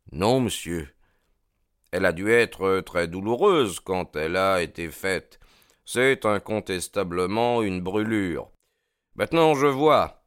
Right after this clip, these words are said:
Hams, un petit morceau de taffetas sur le menton de monsieur Douglas.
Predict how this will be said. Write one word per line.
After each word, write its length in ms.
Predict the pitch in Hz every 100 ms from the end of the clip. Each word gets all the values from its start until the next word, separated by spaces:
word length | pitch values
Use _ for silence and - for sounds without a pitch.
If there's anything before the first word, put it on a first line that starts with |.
| _ _ _
Hams, 320 | 107 113 104 90 101
un 260 | 95 92
petit 560 | 82 110 92 - 127 120
morceau 680 | 104 95 - - 127 123 104
de 320 | 95 95 92
taffetas 720 | - 107 104 - 127 131 110
sur 280 | - 98 95
le 140 | 95
menton 560 | 101 98 - 113 117 104
de 160 | 95
monsieur 360 | 92 90 - 95
Douglas. 640 | 95 92 101 90 78 -